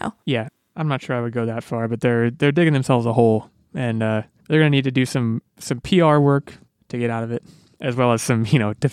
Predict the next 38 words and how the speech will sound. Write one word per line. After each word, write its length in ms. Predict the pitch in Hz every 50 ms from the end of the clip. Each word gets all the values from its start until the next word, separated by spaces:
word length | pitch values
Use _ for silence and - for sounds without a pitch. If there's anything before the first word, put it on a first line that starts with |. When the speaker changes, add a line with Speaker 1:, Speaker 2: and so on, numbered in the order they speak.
| - -
Speaker 2:
development 500 | - 156 143 147 147 143 - - 123 147
work, 300 | 135 120 117 117 - -
you 80 | - 135
know, 200 | 127 120 113 113
releasing 340 | 117 123 127 131 - 143 123
patches, 340 | - 123 117 - - 120 -
doing 320 | - 123 113 110 113 113
all 80 | 120 113
the 80 | 113
things 220 | 117 123 123 117 120
you 60 | 117
need 140 | 113 110 101
to 60 | 113
do. 260 | 113 117 110 107 101 -
But 180 | - 117 113 - - _ _ - _ -
it's 120 | 147 -
gonna 160 | - 170 160
be 200 | 143 143 135 135
interesting 340 | 135 143 - - - 147 135
to 60 | 127
see, 460 | 123 - - - 131 123 120 117 117 117
you 180 | 123 127 117
know, 240 | 113 110 110 113 - _ _ _ _ _
as, 280 | - 131 123 117 - - - _
as 180 | - 143 131
we 120 | 135 135 127
roll 180 | 123 131 123
on 160 | 123 120 120 117
through 120 | 120 117
the 40 | 117
next 200 | 117 113 - -
few 120 | 131 123
days 260 | 117 117 113 113 110
and 120 | - 117 107
few 160 | - 120 113
weeks, 420 | 113 117 113 - - - - -
you 80 | - 123
know, 260 | 113 110 107 110 -